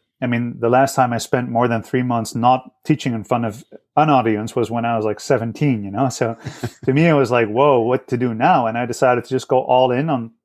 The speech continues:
Speaker 1: teaching online and sharing as much as I could. And I could reach people, and I get, still get daily messages of people who are, have been helped by my work. And I only have this tiny little pocket of audience, um, compared to a lot of people, of course, you know, and everybody,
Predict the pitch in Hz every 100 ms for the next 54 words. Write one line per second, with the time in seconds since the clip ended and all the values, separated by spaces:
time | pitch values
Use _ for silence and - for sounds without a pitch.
0 | _ - 139 151 139 127 113 113 110 107
1 | - 127 120 113 107 113 - 117 117 117
2 | 110 - _ _ _ _ _ _ _ -
3 | 117 131 127 156 - 123 110 101 101 101
4 | 117 - _ _ - - 180 156 139 -
5 | 131 156 175 131 147 170 127 113 - 131
6 | - 120 120 117 110 120 117 107 110 110
7 | 127 123 110 110 139 113 127 135 127 151
8 | 185 190 165 175 160 - - 160 165 151
9 | 147 - 165 147 135 147 143 135 143 -
10 | _ _ _ _ _ - 139 131 131 -
11 | 156 190 170 147 135 147 - 139 127 -
12 | 143 139 - 120 123 151 180 170 147